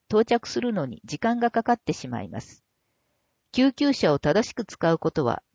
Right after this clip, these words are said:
地域の皆さんの命と安心を守ることにつながります。皆さんのご理解とご協力をお願いします。緊急を要しない、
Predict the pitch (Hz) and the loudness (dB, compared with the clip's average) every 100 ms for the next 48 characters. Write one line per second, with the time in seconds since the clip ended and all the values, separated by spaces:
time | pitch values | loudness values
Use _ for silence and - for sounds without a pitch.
0 | _ 269 277 214 156 139 190 220 165 139 | _ -4 -2 -2 -4 -2 -4 -2 -4 -4
1 | 120 117 - 127 240 - - - 220 - | -6 -8 -4 0 0 -2 -6 -2 -4 -4
2 | 226 214 202 202 233 226 151 233 190 - | -4 -2 0 2 2 2 0 -2 -2 -6
3 | 131 131 131 117 107 - - _ _ _ | -6 -2 -2 -4 -8 -12 -20 _ _ _
4 | _ _ _ _ _ _ - 175 220 233 | _ _ _ _ _ _ -10 0 2 2
5 | 190 151 123 - 147 233 - 175 - 117 | 0 -2 -6 -2 0 0 0 0 0 -4
6 | - - 139 226 240 233 - 214 190 147 | -2 -2 0 4 4 4 0 -2 0 -2
7 | 156 147 135 - 104 95 - - _ _ | -2 0 -2 -2 -10 -10 -10 -16 _ _
8 | - - _ _ _ _ _ _ _ _ | -20 -20 _ _ _ _ _ _ _ _
9 | - 262 285 - 254 254 240 240 240 214 | -4 -2 -2 -2 0 2 4 4 4 -2
10 | 170 117 | -4 -4